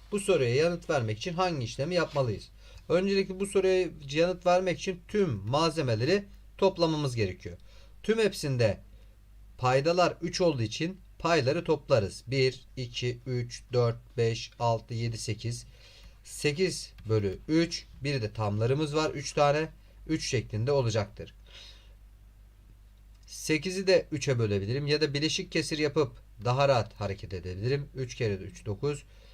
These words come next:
on yedi bölü üç. On yediyi üçe böldüğümüz zaman elimizde beş tam iki bölü üç oluyor.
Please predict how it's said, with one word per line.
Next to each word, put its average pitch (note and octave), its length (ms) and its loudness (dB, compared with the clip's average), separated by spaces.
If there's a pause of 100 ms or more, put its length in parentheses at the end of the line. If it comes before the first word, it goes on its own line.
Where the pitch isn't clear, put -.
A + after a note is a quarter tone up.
(420)
on C#3 200 4
yedi C3+ 360 0 (2250)
bölü B2 380 2 (1160)
üç. A#2+ 380 -4 (400)
On E3+ 220 2
yediyi C#3+ 340 2
üçe A#2+ 280 -2
böldüğümüz F#2+ 540 -2
zaman B2 340 0 (360)
elimizde C#3+ 640 0 (500)
beş D#3 320 2
tam C3 380 0 (420)
iki D3+ 280 -2
bölü C3 320 4 (380)
üç D3+ 200 -2
oluyor. E2 320 -6